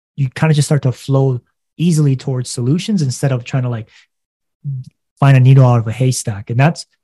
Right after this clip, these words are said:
that for me was super powerful because I ended up coming up with a very advanced product filtration calculator that I made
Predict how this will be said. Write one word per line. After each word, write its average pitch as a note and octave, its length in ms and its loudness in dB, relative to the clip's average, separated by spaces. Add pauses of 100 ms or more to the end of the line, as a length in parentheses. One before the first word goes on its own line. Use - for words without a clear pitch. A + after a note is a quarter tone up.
that F3 200 0
for D3+ 80 2
me C#3 200 4
was A#2 360 -2 (840)
super F#3 280 2
powerful C3 400 4
because C3+ 240 2
I C#3+ 60 4
ended C#3 160 2
up C3+ 100 -2
coming C3+ 240 2
up C3 160 0
with B2 220 -4 (420)
a C#3+ 80 0
very C#3 320 4
advanced C3 560 -2 (180)
product B2+ 280 -4
filtration B2+ 520 0
calculator A#2 480 -4
that A2+ 160 -6
I A2 60 -6
made A#2 340 -4